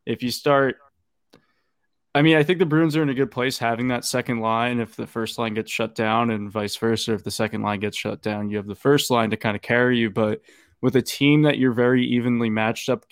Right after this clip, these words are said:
against and have a similar playing style, depth scoring, especially in a longer series, which I expect this to go at least six, um, it, it,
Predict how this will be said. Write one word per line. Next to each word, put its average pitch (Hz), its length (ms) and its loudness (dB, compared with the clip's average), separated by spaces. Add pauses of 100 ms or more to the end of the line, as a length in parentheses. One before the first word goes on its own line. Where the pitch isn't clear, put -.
(120)
against 131 520 -4
and 107 340 -4
have 110 240 0
a 113 60 -4
similar 117 340 0
playing 117 400 -2
style, 147 520 4
depth 120 360 -4
scoring, 123 560 -4 (220)
especially 143 480 2
in 127 40 2
a 120 80 2
longer 120 400 2
series, 110 460 -4
which 107 160 -10
I 110 80 -2
expect 107 340 -6
this 110 180 -6
to - 120 -14
go 107 160 -6
at 107 100 -10
least 104 240 -6
six, - 380 -4 (480)
um, 104 480 -6 (560)
it, 113 200 -6
it, 71 220 -6